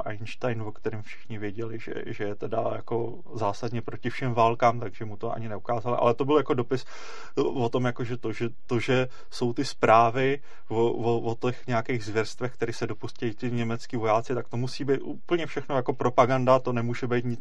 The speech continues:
nic na tom nemůže být pravda, protože my jsme přece tady ty profesoři, který jako ty, eh, lidi, který teďkon bojují, jako učili, nebo jsme vychovávali jejich učitele a všichni jsou to prostě kulturní, civilizovaní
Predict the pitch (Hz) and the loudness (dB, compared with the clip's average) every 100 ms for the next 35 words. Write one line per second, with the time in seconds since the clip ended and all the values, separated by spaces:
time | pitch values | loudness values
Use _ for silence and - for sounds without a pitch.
0 | - 135 - 151 135 143 131 127 131 123 | -2 -2 -2 -2 -2 0 0 0 2 0
1 | - 104 107 113 117 - - - 156 131 | 4 2 4 2 2 -4 -4 -2 -2 0
2 | 127 120 117 - 131 - 117 - 127 127 | 0 2 0 -2 -2 -2 -4 0 -2 -2
3 | - - 117 117 - 117 117 - 120 123 | -4 -2 0 0 -2 0 -2 -2 -2 -2
4 | 120 - 117 113 117 131 120 120 120 123 | -2 -2 0 0 0 0 2 4 4 0
5 | - - - 110 107 110 104 120 - 117 | -6 -4 4 4 6 4 4 0 0 -2
6 | 113 113 127 113 113 110 113 107 127 120 | -2 -4 -2 -4 -2 0 2 2 0 -2
7 | - - 123 123 117 110 - 107 104 117 | -4 0 2 4 2 -2 -4 -4 -2 2
8 | 113 113 113 113 113 113 - - 120 - | 4 6 6 4 4 2 -4 -4 -2 0
9 | 123 127 - - 104 - 117 117 110 110 | 2 2 2 -2 -4 -6 -4 -2 -2 -4
10 | 110 - 113 110 107 123 117 120 120 - | -4 -4 -4 -4 0 0 2 0 0 -2
11 | 110 113 107 117 113 117 117 117 | 0 0 2 4 4 2 0 -2